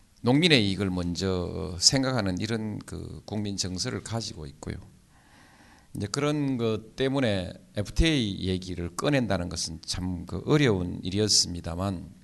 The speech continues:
어쨌든 꼭 그 가야 될 길이어서,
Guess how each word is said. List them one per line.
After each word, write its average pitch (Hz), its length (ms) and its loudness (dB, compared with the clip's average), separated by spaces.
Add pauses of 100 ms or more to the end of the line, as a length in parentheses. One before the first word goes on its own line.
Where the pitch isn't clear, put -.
(1040)
어쨌든 104 480 -2
꼭 - 400 -4 (880)
그 87 500 -6 (1900)
가야 139 260 8
될 127 240 4
길이어서, 87 720 0